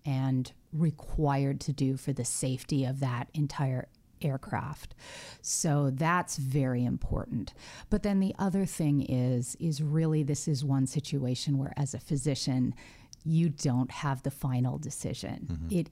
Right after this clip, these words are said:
Speaker 1: is the captain. And there are many things going on up on the flight deck that you might not typically think of that, that come into the decision to divert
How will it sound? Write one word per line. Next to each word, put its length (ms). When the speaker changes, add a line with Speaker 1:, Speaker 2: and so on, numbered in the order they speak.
Speaker 1:
is 320
the 100
captain. 760
And 140
there 80
are 60
many 340
things 380
going 400
on 480
up 180
on 140
the 60
flight 420
deck 280
that 140
you 140
might 340
not 540
typically 760
think 480
of 540
that, 480
that 300
come 380
into 720
the 180
decision 720
to 180
divert 720